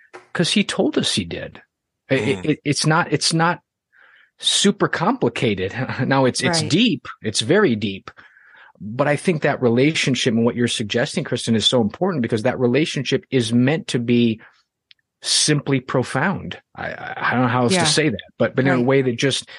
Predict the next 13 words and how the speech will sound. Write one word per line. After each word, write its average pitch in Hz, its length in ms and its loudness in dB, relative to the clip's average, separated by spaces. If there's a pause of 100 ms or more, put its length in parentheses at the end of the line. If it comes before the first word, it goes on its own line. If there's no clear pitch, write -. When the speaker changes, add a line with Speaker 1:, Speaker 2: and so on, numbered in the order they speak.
(140)
Speaker 1:
we 123 180 2
believe 156 480 2
what 147 200 0
God 147 220 -2
has 139 200 -4
told 226 280 -4
us. - 300 -6
He's 139 260 0
our 143 80 2
father. 143 380 0
He 120 140 0
loves 120 400 0
us. - 320 -4